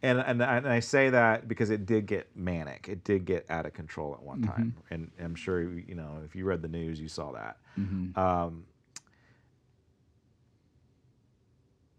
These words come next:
Speaker 1: and although it's so, like, you know, John's teaching, the Vineyard's teaching, my dad's teaching, so impactful to my foundation, um, coming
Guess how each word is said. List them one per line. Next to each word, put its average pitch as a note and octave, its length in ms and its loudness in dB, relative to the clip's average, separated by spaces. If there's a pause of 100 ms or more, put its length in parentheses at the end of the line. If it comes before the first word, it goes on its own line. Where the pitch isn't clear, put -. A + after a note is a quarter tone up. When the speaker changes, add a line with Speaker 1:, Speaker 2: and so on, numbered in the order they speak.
(800)
Speaker 1:
and G#2+ 80 0
although G2+ 460 2 (180)
it's - 360 -10 (120)
so, A#2+ 680 -2 (100)
like, F#2 160 -2 (200)
you G#2 120 -6
know, F2 180 -4
John's G#2 580 -4 (140)
teaching, F#2 460 -6
the E2 100 -2
Vineyard's F#2+ 460 -2
teaching, E2+ 360 -8
my D2+ 100 -8
dad's F2+ 300 -4
teaching, D#2+ 320 -10
so A2+ 380 -2
impactful E2+ 640 -6 (100)
to D#2+ 340 -4
my D#2 160 -8
foundation, D2 880 -10 (800)
um, E2 480 -4
coming G2+ 360 -2